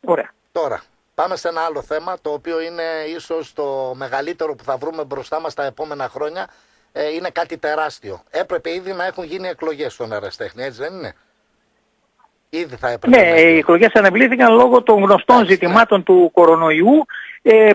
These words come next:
Speaker 1: που δεν μας έδινε τη δυνατότητα να το κάνουμε διαζώσεις. Και
Speaker 2: Έχει,
Speaker 1: έφτανε το κάνουμε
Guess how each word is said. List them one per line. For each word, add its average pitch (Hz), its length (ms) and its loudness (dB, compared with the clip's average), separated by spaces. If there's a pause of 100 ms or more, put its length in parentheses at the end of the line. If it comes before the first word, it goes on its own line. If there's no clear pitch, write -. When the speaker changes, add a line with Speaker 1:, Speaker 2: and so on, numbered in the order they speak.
Speaker 1:
που 208 280 6
δεν 247 120 6
μας 240 160 0
έδινε 240 280 4
τη 208 100 -6
δυνατότητα 196 600 2
να 226 120 2
το 202 360 4
κάνουμε 233 420 2 (460)
διαζώσεις. 196 520 0
Και - 100 0
Speaker 2:
Έχει, 190 80 4
Speaker 1:
έφτανε 202 180 0
το 214 100 -4
κάνουμε 220 280 0